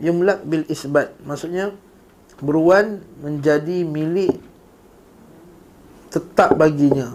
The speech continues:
Maksudnya apa? Dah bagi, bagi. Suka hati nak buat apa? Ha, tak boleh kita kata, "Ah, dah bagi, engkau kena bagi, kena masak je tau." Tak boleh.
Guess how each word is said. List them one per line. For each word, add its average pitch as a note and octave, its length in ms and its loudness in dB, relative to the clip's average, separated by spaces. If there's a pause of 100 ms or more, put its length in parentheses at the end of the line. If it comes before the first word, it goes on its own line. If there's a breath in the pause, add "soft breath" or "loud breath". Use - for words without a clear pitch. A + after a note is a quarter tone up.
Maksudnya E3 320 -4
apa? A3+ 160 -2 (320 loud breath)
Dah D3 80 2
bagi, F3+ 400 4
bagi. F3 400 2
Suka G3+ 160 2
hati G3+ 160 2
nak D#3+ 80 -2
buat D#3 160 2
apa? D3+ 200 -2 (2000 loud breath)
Ha, B2+ 160 -10
tak C#3+ 160 2
boleh D#3+ 160 4
kita D3+ 160 4
kata, D#3+ 160 2 (160)
"Ah, C#3+ 160 2
dah D3 80 4
bagi, F3 400 0 (160)
engkau C#3 320 0
kena E3+ 160 2
bagi, E3+ 320 2
kena F3 160 2
masak F3+ 320 2
je G#3 80 6
tau." E3 240 0
Tak C3+ 80 -2
boleh. C#3 240 0